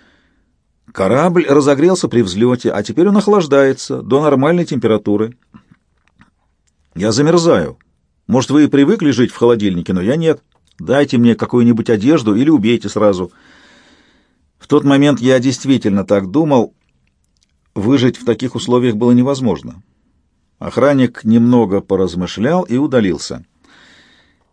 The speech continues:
Вернулся он с теплым комбинезоном и четырьмя помощниками. Они сняли с меня оковы и надели комбинезон. Я не стал противиться, потому что один из них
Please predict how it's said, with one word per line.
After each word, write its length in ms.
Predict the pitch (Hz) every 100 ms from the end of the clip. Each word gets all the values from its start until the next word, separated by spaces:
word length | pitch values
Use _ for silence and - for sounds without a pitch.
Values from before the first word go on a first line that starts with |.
| _ _ _
Вернулся 520 | 104 131 151 185 175
он 120 | 147
с 80 | 120
теплым 440 | - 143 110 110 95
комбинезоном 800 | 107 95 98 98 156 175 151 - _
и 160 | 139
четырьмя 380 | 175 113 110 123
помощниками. 720 | 120 117 104 - 110 - 71 _ _ _ _ _ _
Они 200 | 98 113
сняли 300 | - 113 95
с 100 | 85
меня 240 | 92 90
оковы 380 | 82 - 143 135
и 80 | 110
надели 320 | 95 87 90
комбинезон. 680 | 80 87 80 82 87 135 135 - _ _ _ _ _ _ -
Я 480 | 95 107 123 120 -
не 180 | 110 117
стал 320 | - 123 110
противиться, 600 | - 110 104 120 117 -
потому 280 | 90 107 104
что 160 | 104 104
один 240 | 101 135
из 120 | 120
них 300 | 135 123 -